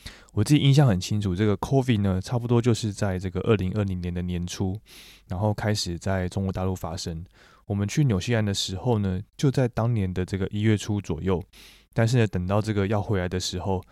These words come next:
看起来，从这个电视新闻上看起来呢，就已经变得非常，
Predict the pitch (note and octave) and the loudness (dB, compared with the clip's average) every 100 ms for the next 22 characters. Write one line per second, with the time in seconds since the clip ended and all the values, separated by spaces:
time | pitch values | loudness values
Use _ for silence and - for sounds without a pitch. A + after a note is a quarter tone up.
0 | - - _ - A#2 G#2 F#2 D#2+ G#2 G2 | -20 -20 _ -4 -2 -2 -4 -6 -4 -2
1 | A2 G#2 A#2 A2+ A#2 G2+ G2+ - G#2 F#2 | -2 0 0 0 0 -2 -2 -4 -6 -6
2 | E2+ D#2+ D#2+ - - - _ - G#2+ F#2+ | -8 -8 -8 -10 -20 -20 _ 2 2 2
3 | G2 G#2 F#2 G2 F#2 | 0 -2 0 -2 -4